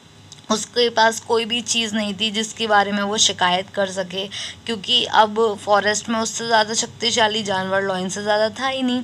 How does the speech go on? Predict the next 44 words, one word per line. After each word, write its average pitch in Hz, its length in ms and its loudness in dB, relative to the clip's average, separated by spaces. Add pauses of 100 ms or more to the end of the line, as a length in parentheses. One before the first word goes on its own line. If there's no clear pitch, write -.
(380)
And 208 280 4
no 285 100 6 (100)
one 277 200 2
dared 233 420 4
touch 226 240 6
the 247 240 2
dog 170 200 6 (160)
or 202 320 4
offend 208 420 -2
him 277 220 -4 (200)
in 269 180 0
any 190 340 0
way। 160 180 -4 (340)
तो 247 80 -2
किसी 262 320 -6
की 277 100 -6
इतनी 269 240 -2
हिम्मत 226 440 2
ही 220 80 0
नहीं 233 160 0
हुई 226 160 0
कि 214 120 -6
वो 233 160 2
डॉग 190 340 0
को - 100 0
टच 202 340 0
करे 202 340 0
या 202 240 4
उसको 202 240 -2
परेशान 196 600 0
करे 233 200 -2
किसी 285 360 -6
भी 226 120 0
तरीके 175 440 -2
से। 160 220 -8 (1120)
But 247 140 2
one 240 440 2
day, 180 380 -6
the 185 220 2
two 208 140 0 (100)
of 226 100 -8
them 233 300 -2
were 220 200 0
walking 180 380 -4